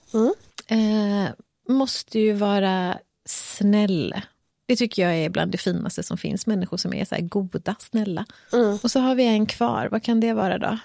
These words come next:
Speaker 2: Jo, men absolut så att det finns så här glimten i ögat, så här. Man tar inte sig själv på så jäkla stort allvar och man kan vara i en situation och se det komiska i det, så här.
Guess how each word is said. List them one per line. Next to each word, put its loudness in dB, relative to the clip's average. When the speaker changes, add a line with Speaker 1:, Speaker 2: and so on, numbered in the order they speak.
Speaker 2:
Jo, 4
men 4
absolut 4
så 0
att 0
det 0
finns 4
så 4
här 2
glimten 4
i 4
ögat, 4
så 2
här. 4
Man 4
tar 4
inte 4
sig 0
själv 2
på -2
så 2
jäkla 2
stort -4
allvar 2
och 4
man 2
kan 2
vara 6
i 6
en 4
situation -2
och 4
se 2
det -2
komiska 2
i 0
det, 0
så -2
här. -2